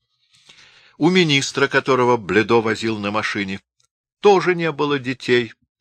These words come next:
Их у министров не бывает. Примерно в тысяча девятьсот тринадцатом году вместе со мной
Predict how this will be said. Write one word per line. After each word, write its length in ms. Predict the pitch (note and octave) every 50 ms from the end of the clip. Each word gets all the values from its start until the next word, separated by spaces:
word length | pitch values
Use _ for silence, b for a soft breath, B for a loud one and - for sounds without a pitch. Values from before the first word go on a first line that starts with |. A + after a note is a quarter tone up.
| _ _ _ _ _ _ _ _
Их 340 | A#2+ B2+ B2 A2+ - - -
у 100 | B2 A#2
министров 880 | A2 G2+ G2 G2 F#2+ G#2 D3 F#3 F#3+ - - - D#3+ E3+ E3+ - - -
не 220 | - D#2+ F#2+ C#3
бывает. 880 | D3+ C3 D#3+ D#3+ C#3+ G2 D#2 D#2 D#2+ D#2+ D2+ E2 E2+ - _ - - _ _ _ _ _ _ _ _ _ _ _ _ _ _ _ _ _ _ _ _ _ _ _ _ _ _ _ _ _ b b b
Примерно 500 | - - A2+ C3+ D#3+ D#3+ D#3 C#3+ C#3 B2+
в 100 | B2 -
тысяча 520 | - - D3 E3 D3 - C3+ A2+ - A#2 G2
девятьсот 640 | F#2 F#2+ G2 G2+ - - - B2+ B2+ - - - - _ _ _ _
тринадцатом 640 | - - F#2+ G2 F#2+ G2+ G2 - - - - F#2 E2+ E2
году 380 | F2 E2+ E2+ F#2 D#3+ F#3 D#3+ b b b b b b b b b b
вместе 440 | - D#2 D#2+ F2+ F#2 F2 - - F2+
со 220 | - - G2+ F2+
мной 340 | F2+ G#2 D3 F3+ E3+ D#3